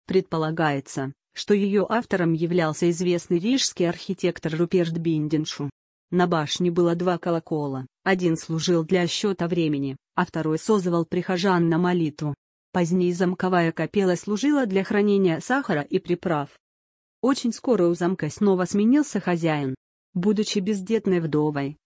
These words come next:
Анна Сибила завещала Дундагу своему племяннику Эвалду фон Остенсакену из поместья Бати.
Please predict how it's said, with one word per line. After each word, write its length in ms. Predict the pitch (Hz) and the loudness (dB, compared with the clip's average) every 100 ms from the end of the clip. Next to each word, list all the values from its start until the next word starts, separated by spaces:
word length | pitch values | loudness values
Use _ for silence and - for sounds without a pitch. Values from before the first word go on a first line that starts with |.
| _ | _
Анна 340 | 202 247 202 180 | 0 2 2 0
Сибила 400 | 196 190 170 151 | 0 2 2 0
завещала 640 | 165 170 - - 170 156 | 0 0 0 0 0 0
Дундагу 540 | 160 165 165 156 156 | 0 0 0 -2 -4
своему 440 | - 165 156 156 156 | -4 -2 0 0 0
племяннику 760 | 185 185 240 226 185 185 175 | 0 2 2 2 2 0 2
Эвалду 460 | 202 233 185 175 190 | 2 2 0 0 0
фон 300 | 233 208 180 | 0 2 2
Остенсакену 800 | - 185 170 - 180 175 165 165 | 0 0 0 0 -2 0 0 0
из 240 | 180 - | -4 -4
поместья 580 | 190 196 202 190 - 170 | 0 2 2 0 -4 -2
Бати. 400 | 156 143 147 | -2 -2 -4